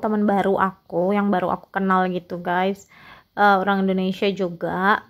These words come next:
Eh, dan dia punya pasangan orang Australia juga. Jadi kita janjian untuk ketemuan di sini. Ini sekarang kita coba cari-cari dia, di manakah dia, gitu ya kan. Sambil liatin makan lain yang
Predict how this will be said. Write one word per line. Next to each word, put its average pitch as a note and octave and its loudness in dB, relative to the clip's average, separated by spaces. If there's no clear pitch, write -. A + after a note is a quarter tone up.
Eh, G#3 -2
dan G#3 0
dia A3+ 4
punya A#3+ -4
pasangan G#3 -2
orang G3+ 2
Australia F#3+ -2
juga. F#3 0
Jadi G#3 -10
kita B3 0
janjian G3+ 0
untuk A3 -2
ketemuan F#3+ -2
di F#3 -2
sini. F3+ -4
Ini A3 0
sekarang G3+ -2
kita A3 -2
coba G3+ -2
cari-cari A3 -6
dia, G3+ 0
di G3 -2
manakah A#3 -4
dia, F3+ 2
gitu F3 -10
ya E3 -10
kan. F#3 -6
Sambil A3+ -2
liatin A3+ -4
makan G3+ -2
lain F#3 0
yang G#3+ -2